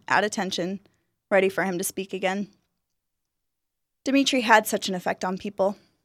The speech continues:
drawing them in and around like the sun to the earth. Dimitri finished his plate, not a single superfluous crumb to be wasted. As usual, with a wipe of his napkin across his lips, like a curtain unveiling the opening act,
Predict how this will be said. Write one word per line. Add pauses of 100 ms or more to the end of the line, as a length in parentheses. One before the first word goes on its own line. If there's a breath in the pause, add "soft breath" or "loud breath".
(260)
drawing
them
in
and
around
like
the
sun
to
the
earth. (1160)
Dimitri
finished
his
plate, (220)
not
a
single
superfluous
crumb
to
be
wasted. (960)
As
usual,
with
a
wipe
of
his
napkin
across
his
lips,
like
a
curtain
unveiling
the
opening
act,